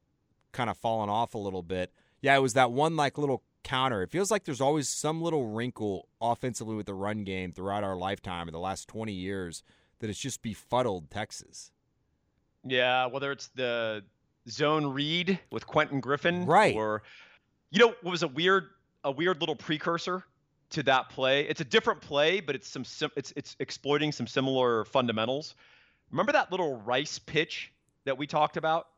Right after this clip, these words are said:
Speaker 2: that Rice ran against us before they got blown out?
Speaker 1: Uh, yes. Oh, yeah. No, yeah, j-,
Speaker 2: So
Speaker 1: just the old middle school, toss it back to him, let him pick a lane.
Speaker 2: Well, but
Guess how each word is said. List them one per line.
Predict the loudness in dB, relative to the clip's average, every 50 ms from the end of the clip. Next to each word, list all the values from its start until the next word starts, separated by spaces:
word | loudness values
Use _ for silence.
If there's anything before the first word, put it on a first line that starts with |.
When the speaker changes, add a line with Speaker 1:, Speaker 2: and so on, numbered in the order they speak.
| _ _ -6
Speaker 2:
that | -6 -4 -2
Rice | 0 0 0 0 0 -2
ran | 0 2 2 2
against | 2 0 0 -2 -2 -4
us | -4 -4 -4 -6 -12
before | -12 -8 -4 0 0 2
they | 2 2
got | 2 2 0
blown | 0 0 0 2 2
out? | 2 2 0 -2 -4 _ _ _ _ _ _ _ _ -6
Speaker 1:
Uh, | -2 2 4 4 4 4
yes. | 4 6 8 8 8 8 8 4 -2 -2 2 4
Oh, | 6 8
yeah. | 10 10 8 8 6 4
No, | 4 6 8 8 8
yeah, | 8 8 6 4
j-, | 4 2 -2
Speaker 2:
So | 0 0
Speaker 1:
just | -2 -2 0 2
the | 4 6 8
old | 8 10 8 6 6
middle | 6 4 6 6 6 4
school, | 2 0 0 2 4 4 4
toss | 4 4 6 6 6 4 2
it | -2 2
back | 4 4 4 4 2
to | 2 2 2
him, | 2 2
let | 4 4 4 4
him | 4 2 -2 0
pick | -2 -2 -2 0
a |
lane. | 0 0 0 0 0 -2 -4 -6 -8 -14 _ _ _ _ _ _ _ _ _ -4
Speaker 2:
Well, | 2 6 8 8 10 8 8
but | 6 2 -2